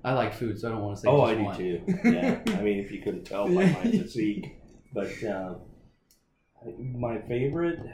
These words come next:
Speaker 2: meal, either at home or at a restaurant, and usually everybody has one, is a chicken fried steak.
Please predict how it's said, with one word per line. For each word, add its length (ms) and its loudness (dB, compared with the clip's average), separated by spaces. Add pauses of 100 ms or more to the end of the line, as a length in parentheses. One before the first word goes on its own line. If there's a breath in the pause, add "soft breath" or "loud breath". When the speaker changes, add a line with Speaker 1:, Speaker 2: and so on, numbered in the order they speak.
(140)
Speaker 2:
meal, 680 0
either 340 0
at 280 -2
home 400 -4
or 240 -10
at 160 -4
a 60 -4
restaurant, 760 -8 (420)
and 280 -4
usually 460 -2
everybody 580 -2
has 360 -6
one, 360 -12 (1040 soft breath)
is 160 -8
a 80 -10
chicken 340 -8
fried 260 -10
steak. 440 -18